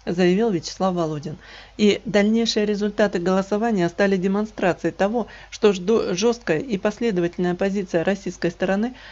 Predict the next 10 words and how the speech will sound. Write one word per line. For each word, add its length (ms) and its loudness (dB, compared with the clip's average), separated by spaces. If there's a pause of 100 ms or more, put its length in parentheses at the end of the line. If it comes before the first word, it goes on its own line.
(140)
вполне 420 4
может 260 -2
привести 400 0
к 100 -8
тому, 360 0
что 420 -2
когда-то 440 0
непримиримые 800 0
евробюрократы 920 -2
начнут 420 0